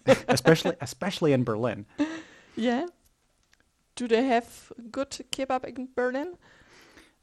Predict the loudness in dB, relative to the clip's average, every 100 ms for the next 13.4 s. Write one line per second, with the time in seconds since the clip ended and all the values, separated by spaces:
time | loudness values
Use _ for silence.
0 | -6 -2 -2 -4 -6 -4 -2 -2 -6 -18
1 | _ -4 -2 -2 2 4 4 4 -6 -6
2 | 0 2 2 2 4 2 0 -10 -8 -6
3 | 0 0 0 0 0 0 -2 -4 -4 -4
4 | -4 -2 -2 -2 -2 -2 -2 -2 0 -4
5 | -8 _ -4 -2 0 -2 -2 -2 -2 -4
6 | -12 _ -20 -20 _ _ -8 -6 -4 -6
7 | -8 -8 -8 -4 -2 2 2 2 -2 -2
8 | 2 4 4 0 -2 -2 -2 -2 -2 -4
9 | -8 -2 0 2 2 2 2 0 0 -2
10 | -4 -2 0 2 2 0 -2 -2 0 -2
11 | -2 -8 -18 0 6 6 6 6 8 8
12 | 6 4 2 -6 2 4 6 6 4 6
13 | 6 8 6 2